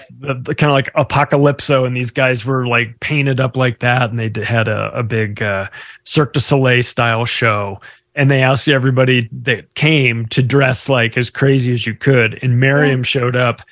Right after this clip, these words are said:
Speaker 1: and Miriam had this crazy dress that had, had, like, mirrors all over it, and
Speaker 2: It's like a
Speaker 1: the whole
Speaker 2: disco
Speaker 1: thing, like,
Speaker 2: ball.
Speaker 1: reflected like a mirror ball, and it was
Speaker 2: Totally.
Speaker 1: rad, and everyone was like,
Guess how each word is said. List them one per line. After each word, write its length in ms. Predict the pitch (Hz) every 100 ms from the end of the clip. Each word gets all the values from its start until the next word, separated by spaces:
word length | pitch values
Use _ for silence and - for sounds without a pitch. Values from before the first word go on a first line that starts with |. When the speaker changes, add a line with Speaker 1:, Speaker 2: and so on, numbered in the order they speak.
| _ _
Speaker 1:
and 180 | - 143
Miriam 360 | 143 147 147 139
had 220 | 131 131
this 260 | 131 - - - _
crazy 760 | - - 151 151 151 156 135 135
dress 580 | 127 143 131 101 -
that 180 | - 131
had, 320 | 113 127 123
had, 180 | - 127
like, 240 | 131 127 -
mirrors 800 | 131 135 147 156 156 143 127 117
all 300 | 160 135 135
over 360 | 131 135 120 101
it, 160 | 95 - _ _ _ _ _ 151
and 300 | 139 131 -
Speaker 2:
It's 100 | 277
like 80 |
a 40 | 113
Speaker 1:
the 120 | 277
whole 160 | 160 165
Speaker 2:
disco 140 | 247
Speaker 1:
thing, 200 | 214 -
like, 200 | 214 -
Speaker 2:
ball. 140 | - 214 _ _ 123
Speaker 1:
reflected 720 | 143 - 165 147 - 127 98
like 220 | 127 139 151
a 40 |
mirror 420 | 143 143 151 151 135
ball, 440 | 113 104 90 - - 277 _
and 120 | 147 147
it 100 | 127
was 160 | 123
Speaker 2:
Totally. 180 | 113 117
Speaker 1:
rad, 420 | 127 151 143 131 131
and 160 | 135
everyone 380 | 156 165 180 160
was 140 | 147 147
like, 220 | 139